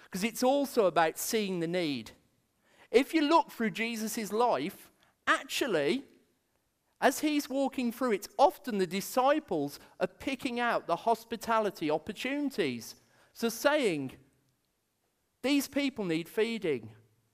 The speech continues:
And his mother Mary saying, "The wine has run out." And I believe that's Jesus helping them see, helping them open their eyes.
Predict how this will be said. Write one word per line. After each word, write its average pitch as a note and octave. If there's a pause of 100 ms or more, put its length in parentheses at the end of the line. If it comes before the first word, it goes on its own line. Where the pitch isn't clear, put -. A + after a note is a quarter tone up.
(220)
And F#3
his G#3+
mother C4+
Mary A3
saying, D#3+
"The E3
wine A3
has D#3
run D#3
out." F3 (460)
And G#3+
I C4+
believe C4
that's G3
Jesus A#3 (140)
helping A#3
them D#3+
see, G3
helping A3
them D#3
open F#3+
their F3+
eyes. D3